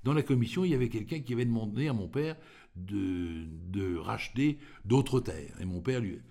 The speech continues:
lui en ayant déjà vendu, il dit, non, stop, j'en ai déjà vendu, c'est bien, on en reste là. Et ben, en passant, le coup de patte de vache, de, de salopard, a fait que on lui a retiré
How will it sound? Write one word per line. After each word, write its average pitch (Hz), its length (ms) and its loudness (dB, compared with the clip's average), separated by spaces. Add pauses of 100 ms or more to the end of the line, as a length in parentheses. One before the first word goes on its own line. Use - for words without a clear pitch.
(300)
lui 98 140 -2
en 117 180 2
ayant 117 300 4
déjà 87 320 -4
vendu, 107 480 -2
il 90 140 -4
dit, 95 40 -4
non, 117 220 -2 (420)
stop, - 300 -2
j'en 78 180 -8
ai 80 60 -6
déjà 98 220 -4
vendu, 85 260 -6
c'est - 160 -10
bien, 104 220 -6
on 76 260 -10
en 69 100 -12
reste - 300 -10
là. - 240 -12 (520)
Et 78 40 -14
ben, 85 120 -4
en 123 120 0
passant, 95 500 -4 (760)
le 95 140 -2
coup 104 160 -4
de 80 80 -8
patte 82 300 -8
de 78 100 -10
vache, 98 520 -10 (680)
de, 58 80 -14
de - 400 -16
salopard, 101 720 -8
a - 80 -16
fait 120 260 -8
que 131 240 -4 (300)
on 110 100 0
lui 113 160 2
a 107 60 0
retiré 151 760 -4